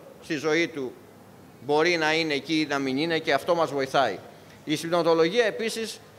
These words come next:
χρησιμοποιεί διάφορα άλλα εργαλεία, απλά, ορισμένες φορές πιο σύνθετα μετά. Εδώ σας δείχνω μια απλή περίπτωση. Βλέπετε δύο στοές πάνω σε ένα φύλλο. Αυτές οι δύο στοές είναι ακριβώς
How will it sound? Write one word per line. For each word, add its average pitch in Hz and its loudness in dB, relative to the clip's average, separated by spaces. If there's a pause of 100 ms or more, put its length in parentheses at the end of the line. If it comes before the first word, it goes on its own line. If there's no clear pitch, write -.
(200)
χρησιμοποιεί 190 0
διάφορα 190 4 (240)
άλλα 165 4
εργαλεία, 143 4
απλά, 143 2
ορισμένες 135 -2
φορές 165 2
πιο 165 2
σύνθετα 143 -2
μετά. 117 0
Εδώ 175 0
σας 165 -6
δείχνω 170 -6
μια 165 2
απλή 165 0
περίπτωση. 156 0 (360)
Βλέπετε 185 2
δύο 196 6
στοές 190 4
πάνω 175 4
σε 165 0
ένα 160 2
φύλλο. 220 2 (360)
Αυτές 170 2
οι 196 0
δύο 202 2
στοές 196 0
είναι 202 0
ακριβώς 185 0